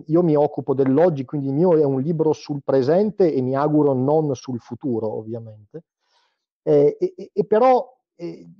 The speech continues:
quando tu ti chiedi perché siamo ancora qui a parlare di fascismo, no? O di fascisti che rinascono,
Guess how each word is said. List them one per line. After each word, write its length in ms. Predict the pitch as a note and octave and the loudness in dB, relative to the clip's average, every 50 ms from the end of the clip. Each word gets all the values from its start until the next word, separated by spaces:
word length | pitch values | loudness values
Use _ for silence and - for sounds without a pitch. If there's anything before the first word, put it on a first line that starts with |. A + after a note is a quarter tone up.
| _ _ | _ _
quando 280 | - F#3+ A3 A#3+ G#3 | -2 0 2 2 0
tu 140 | - - A3 | 0 -2 -4
ti 100 | - - | -8 -8
chiedi 320 | - - F3 F#3+ F3+ F3+ | -4 0 0 0 0 -2
perché 760 | - - F3+ F#3 F3+ - - - D#3 C3 B2 A#2+ - - _ _ | -4 -2 0 0 0 -2 -2 -2 0 0 0 -2 -4 -10 _ _
siamo 260 | _ - - D3 C#3+ | _ -12 -8 -6 -6
ancora 280 | C#3+ C3+ - E3 D3 C3 | -6 -4 -2 -2 -2 -2
qui 120 | - D#3 | -2 -2
a 40 | C#3 | -4
parlare 340 | - C#3+ B2 C3 C#3+ C#3+ D3 | -4 -4 -4 -2 -4 -2 -2
di 100 | C#3+ C#3 | -6 -6
fascismo, 680 | - - C3+ A#2+ - - B2 A#2+ A2 G#2 A#2 A#2 A2 A2 | -4 -6 -6 -6 -6 -8 -8 -8 -8 -8 -10 -12 -10 -8
no? 160 | B2+ C#3+ E3 | -6 -2 -2
O 300 | F3+ F3+ D#3 C3 B2 B2 | -2 -2 0 -2 -2 -2
di 120 | A#2 B2 | -4 -4
fascisti 540 | B2 - C3+ B2 - - D3+ D#3 - - C#3+ | -6 -4 -6 -6 -4 -4 -6 -6 -6 -6 -6
che 140 | B2 - C3 | -2 -2 0
rinascono, 880 | B2 C3 B2+ B2 A#2 A2+ A2 - - - - A#2+ A#2 A#2 A2+ A2+ - | 0 0 -2 -2 -4 -6 -8 -10 -12 -8 -8 -6 -6 -6 -8 -8 -10